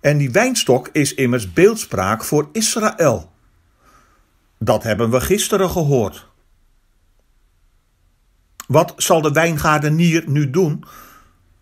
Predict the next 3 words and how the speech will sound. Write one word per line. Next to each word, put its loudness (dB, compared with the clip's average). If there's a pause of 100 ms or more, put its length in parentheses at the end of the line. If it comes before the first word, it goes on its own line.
(960)
De -2
pachters 0
ombrengen 0